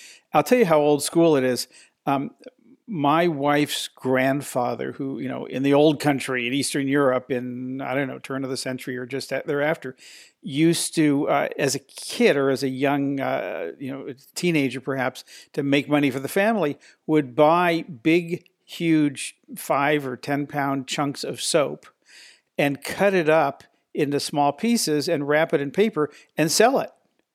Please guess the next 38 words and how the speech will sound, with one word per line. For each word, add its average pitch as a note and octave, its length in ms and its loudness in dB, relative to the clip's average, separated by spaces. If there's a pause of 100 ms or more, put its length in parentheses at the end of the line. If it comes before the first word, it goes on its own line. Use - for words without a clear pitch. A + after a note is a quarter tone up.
(800)
That D#3+ 280 6
was F3 180 2
how E3 400 2
he D#3 200 0
made D#3 240 0
money D3+ 380 0
to D3 200 0
help C#3 200 -4
support C3 300 -6
the C#3 60 -12
family. D#3+ 540 -4
<laughs> - 40 -20 (540)
And D3 480 4
so D3+ 380 6
this D#3+ 320 2
is D#3+ 160 0
a D#3 60 4
Back D3 260 4
to D#3+ 80 2
the C#3+ 80 4
Future, C#3+ 640 2
uh, C#3 220 -2
kind C3+ 280 0
of B2 100 -6
thing D3 380 0
where, C3 260 2 (340)
you D3 80 -2
know, D3 140 2
th-, C#3+ 260 2
this E3 220 2
is E3 120 0
how D3+ 200 2
we D3+ 120 -2
used D3+ 240 -2
to C3 60 -4
package E3+ 480 -2
things C#3 240 -6
minimally. F#3 760 0